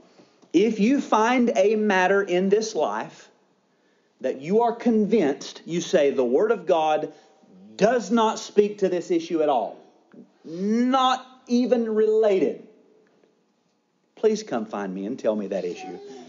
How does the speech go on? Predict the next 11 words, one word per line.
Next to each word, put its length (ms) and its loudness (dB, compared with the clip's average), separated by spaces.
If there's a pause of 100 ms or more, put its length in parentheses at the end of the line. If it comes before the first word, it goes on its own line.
because 240 2
I've 200 2
not 200 -2
found 240 -4
it 100 -4
yet. 220 -10 (960)
If, 160 0 (220)
if 180 0
God 300 2
can 140 0
say, 440 0